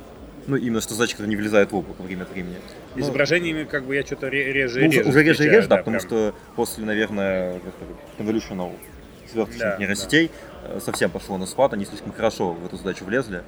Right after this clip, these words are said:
Speaker 1: Вот с текстами еще встречается.
Speaker 2: Ну, с
Speaker 1: С
Speaker 2: текстами
Speaker 1: текстами
Speaker 2: обычно машин learning поверх, э, типа,
Speaker 1: Каких-нибудь
Speaker 2: Т Ф Т Ф,
Speaker 1: страшных, ужасных регулярок,
Speaker 2: статистических, да.
Speaker 1: которые извлекают,
Speaker 2: Ну,
Speaker 1: э,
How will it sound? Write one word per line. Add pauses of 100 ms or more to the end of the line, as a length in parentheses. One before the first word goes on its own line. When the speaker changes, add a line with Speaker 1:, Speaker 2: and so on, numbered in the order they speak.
(400)
Speaker 1:
Вот
с
текстами
еще
встречается. (540)
Speaker 2:
Ну,
с
Speaker 1:
С
Speaker 2:
текстами
Speaker 1:
текстами
Speaker 2:
обычно
машин
learning
поверх,
э,
типа,
Speaker 1:
Каких-нибудь
Speaker 2:
Т
Ф
Т
Ф,
Speaker 1:
страшных,
ужасных
регулярок,
Speaker 2:
статистических,
да.
Speaker 1:
которые
извлекают,
Speaker 2:
Ну,
Speaker 1:
э,